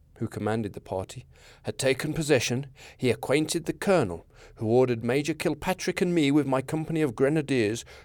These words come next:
to join Captain Lynn and send him word after we had reconnoitred the place.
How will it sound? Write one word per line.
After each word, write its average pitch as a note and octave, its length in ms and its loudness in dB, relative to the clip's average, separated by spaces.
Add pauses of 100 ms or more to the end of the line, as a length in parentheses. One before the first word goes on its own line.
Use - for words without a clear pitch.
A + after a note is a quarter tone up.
to - 100 0
join C3+ 400 6
Captain D3 480 -4
Lynn G2+ 260 -2 (300)
and G#2+ 140 -2
send C3+ 320 2
him C#3 260 2
word G2+ 300 4
after - 280 -2
we A2 140 0
had G#2 100 0
reconnoitred A2+ 680 -4
the - 60 -10
place. - 520 -10